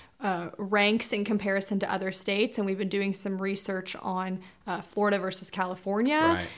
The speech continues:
Speaker 1: Um, and I think that there's some interesting stats related to the two.
Speaker 2: Yeah. No, there's no doubt about it. If you look at, um,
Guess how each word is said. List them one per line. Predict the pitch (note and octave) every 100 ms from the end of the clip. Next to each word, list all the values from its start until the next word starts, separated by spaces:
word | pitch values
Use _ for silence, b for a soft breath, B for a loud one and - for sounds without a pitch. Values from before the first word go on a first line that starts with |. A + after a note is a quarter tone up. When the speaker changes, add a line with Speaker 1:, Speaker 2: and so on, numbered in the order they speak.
| B
Speaker 1:
Um, | A3+ G3+ G3 G3 G3 -
and | G#3+ G3
I | F#3
think | G3+ A3+
that | A3
there's | G3+ G3
some | G3
interesting | G3 F#3 - F#3+ F#3
stats | - G3+ F#3 F#3 - - - -
related | G#3 F#3+ F#3 F#3+ F#3+ F3+
to | - G3 F#3+ G3 -
the |
two. | G3+ - G3 - - - b b b _ _ _ -
Speaker 2:
Yeah. | B2 A#2 A2 - B B B
No, | D3 D3
there's | C3+ C#3+
no | C#3
doubt | C#3 C3+
about | A#2+ C3 C3
it. | A#2+ A#2
If | A2
you | C3+
look | B2 B2 D3+ D#3
at, | C#3+ B2+ - C#3
um, | A#2 A2+ G#2+ G#2 G2